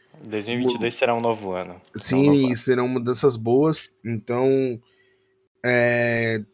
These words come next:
Speaker 2: esse turbilhão aí acabou deixando a gente meio sem tempo pro Instagram, mas a gente vai voltar a postar lá e lá serão, sempre sai as notícias, tá?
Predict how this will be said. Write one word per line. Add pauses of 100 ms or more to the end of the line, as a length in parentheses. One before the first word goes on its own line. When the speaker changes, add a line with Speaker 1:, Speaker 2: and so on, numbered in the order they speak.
(400)
Speaker 2:
esse
turbilhão
aí
acabou
deixando
a
gente (480)
meio
sem
tempo
pro
Instagram,
mas
a
gente
vai
voltar
a
postar
lá
e
lá
serão, (240)
sempre
sai
as
notícias,
tá?